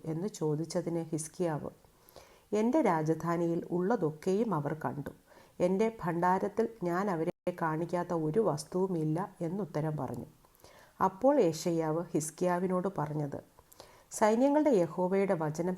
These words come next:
കേട്ടുകൊള്ളുക. നിന്റെ രാജധാനിയിൽ ഉള്ളതൊക്കെയും നിന്റെ പിതാക്കന്മാർ ഇന്നുവരെ ശേഖരിച്ചു വച്ചിട്ടുള്ളതും ഒട്ടൊഴിയാതെ ബാബേലിലേക്ക് എടുത്തുകൊണ്ടുപോകുന്ന കാലം വരുന്നു.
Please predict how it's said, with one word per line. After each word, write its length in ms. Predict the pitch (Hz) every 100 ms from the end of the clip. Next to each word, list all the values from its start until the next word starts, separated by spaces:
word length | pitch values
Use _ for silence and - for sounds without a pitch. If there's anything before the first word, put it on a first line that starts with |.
| -
കേട്ടുകൊള്ളുക. 640 | 156 156 165 139 139 - - _ _ _ _ - _
നിന്റെ 280 | 214 233 302
രാജധാനിയിൽ 840 | 233 170 165 190 180 180 185 196 208
ഉള്ളതൊക്കെയും 840 | 165 175 208 139 - 156 156 156 - - - -
നിന്റെ 240 | 185 190
പിതാക്കന്മാർ 760 | 226 180 170 170 180 185 190 185 -
ഇന്നുവരെ 520 | 196 226 233 147 143 - - -
ശേഖരിച്ചു 520 | 170 165 190 190 220
വച്ചിട്ടുള്ളതും 720 | 165 156 165 160 156 147 143 - - - - -
ഒട്ടൊഴിയാതെ 840 | 185 190 - 214 160 160 151 147 - - - -
ബാബേലിലേക്ക് 880 | 160 165 165 196 196 202 202 196 233 -
എടുത്തുകൊണ്ടുപോകുന്ന 1080 | 170 190 254 190 170 175 170 151 156 160 156
കാലം 260 | 151 160 185
വരുന്നു. 360 | 143 131 123